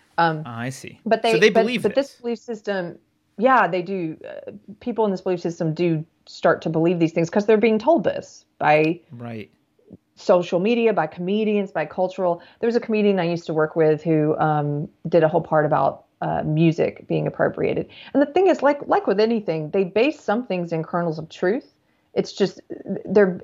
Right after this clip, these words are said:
Speaker 1: they're, they're selling you a huge lie.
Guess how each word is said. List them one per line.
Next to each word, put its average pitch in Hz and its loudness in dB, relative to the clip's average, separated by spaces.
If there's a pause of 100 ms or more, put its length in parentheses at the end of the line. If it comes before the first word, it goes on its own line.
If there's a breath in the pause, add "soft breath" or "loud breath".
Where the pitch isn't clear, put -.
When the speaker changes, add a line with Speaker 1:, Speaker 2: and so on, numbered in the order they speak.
Speaker 1:
they're, 175 4 (320)
they're 190 2
selling 247 2
you 190 2
a 160 2
huge 254 -6
lie. 160 -2